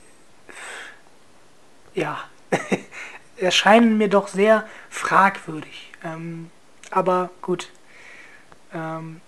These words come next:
ich hab dann mal die Zeitsynchronisation benutzt. Ich hoffe, das funktioniert dann. Ich wollte eigentlich, ich, äh, wollte eigentlich nämlich fragen,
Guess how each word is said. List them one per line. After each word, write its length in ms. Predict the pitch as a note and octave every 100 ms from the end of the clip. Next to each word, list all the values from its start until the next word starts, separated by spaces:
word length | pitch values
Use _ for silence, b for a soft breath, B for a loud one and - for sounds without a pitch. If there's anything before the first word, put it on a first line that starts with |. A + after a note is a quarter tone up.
| -
ich 160 | - -
hab 120 | F3
dann 180 | - E3
mal 160 | E3+ E3
die 100 | D#3
Zeitsynchronisation 1080 | E3+ F#3+ G3 F#3 F#3+ F#3 F#3 F#3 F#3+ F#3+
benutzt. 320 | F3+ F#3 F#3 D#3
Ich 100 | D#3+
hoffe, 120 | D3
das 120 | D3+
funktioniert 480 | - D3+ - E3+ D#3
dann. 120 | D3 C#3+ B B B B -
Ich 160 | -
wollte 260 | E3+ A#3+ B3
eigentlich, 600 | G#3+ C4+ B3+ A#3+ - -
ich, 260 | G#3+ F#3 B3
äh, 300 | G#3+ G#3+ G3+
wollte 220 | G3+ A3
eigentlich 400 | G#3 G#3+ A3 A3
nämlich 320 | G#3+ G#3+ G#3 -
fragen, 540 | - F3 F3 G3+ G#3